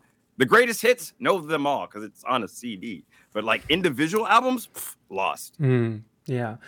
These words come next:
Speaker 2: Yeah, I was never the biggest Smashing Pumpkin fan either. I, I was just, uh, but I, but I am familiar with Billy Corgan going crazy, especially when he was talking shit on Courtney Love. That was, that was awesome 'cause they dated for a little bit and, you know,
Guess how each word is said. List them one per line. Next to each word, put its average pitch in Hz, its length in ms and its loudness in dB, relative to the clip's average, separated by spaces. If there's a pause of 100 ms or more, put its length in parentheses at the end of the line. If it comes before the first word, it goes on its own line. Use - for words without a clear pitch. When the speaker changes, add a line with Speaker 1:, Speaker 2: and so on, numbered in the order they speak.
(260)
Speaker 2:
Yeah, 180 120 4
I 165 40 4
was 208 180 2
never 220 220 6
the 185 80 6
biggest 170 400 4
Smashing 147 400 0
Pumpkin 127 360 -2
fan 123 360 -4
either. 120 360 -2
I, 120 260 0
I - 20 0
was 127 280 -4
just, 123 320 -4
uh, 123 180 -2
but 139 220 2
I, 147 80 6
but 156 200 2
I 170 140 6
am 185 260 6
familiar 160 440 4
with 139 200 2 (160)
Billy 156 240 4
Corgan 135 480 0
going 127 280 2
crazy, 127 600 0 (280)
especially 180 340 4
when 180 120 8
he 170 60 6
was 151 100 0
talking 151 260 4
shit 147 300 2
on 139 160 4
Courtney 139 380 2
Love. 131 540 2
That 131 100 4
was, 117 240 -2
that 127 160 0
was 113 120 -4
awesome 117 380 -4
'cause 117 140 -6
they 151 120 4
dated 143 460 2
for 135 100 -8
a 135 60 0
little 135 220 0
bit 131 260 -2
and, 107 260 -6
you 123 120 -6
know, 104 240 -12